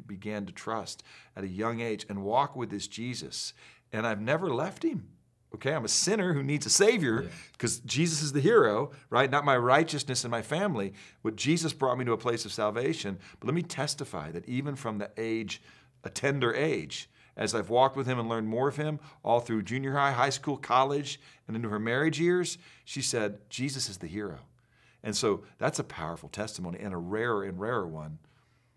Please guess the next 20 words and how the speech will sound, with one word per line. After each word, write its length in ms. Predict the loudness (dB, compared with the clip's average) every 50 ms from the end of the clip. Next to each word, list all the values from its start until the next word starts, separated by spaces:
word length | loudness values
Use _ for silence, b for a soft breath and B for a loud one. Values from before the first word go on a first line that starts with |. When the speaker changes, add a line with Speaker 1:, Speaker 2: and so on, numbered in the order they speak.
| b b b _ _
Speaker 1:
in 120 | -8 -8
today's 300 | -6 -6 -4 -4 -4 -6
day 160 | -6 -6 -6 -6
and 100 | -6 -6
age. 300 | -8 -8 -8 -10 -12 -16 B B B B
So 160 | -8 -4 -4
you 140 | -2 0 0
don't 280 | 0 0 0 -2 -4 -4
need 180 | -2 -4 -4 -4
to 60 | -6
be 280 | -4 -4 -2 0 0
an 60 | 0 -2
ex-rock 480 | -4 -6 -6 -4 -4 -4 -4 -4 -6 -6
star 400 | -8 -8 -8 -10 -12 -14 -18 -20 _ _ _ _ _ _ _ _ _ _ _ _ _ _ _
to 60 | -12 -12
have 60 | -12
a 40 | -12
powerful, 640 | -8 -6 -4 -2 -2 -4 -6 -8 -10 -10 -10 -10 -12
uh, 260 | -12 -12 -12 -12 -12 -14 -16 -20 _ _ -10
testimony. 580 | -8 -6 -6 -6 -8 -8 -8 -10 -10 -12 -16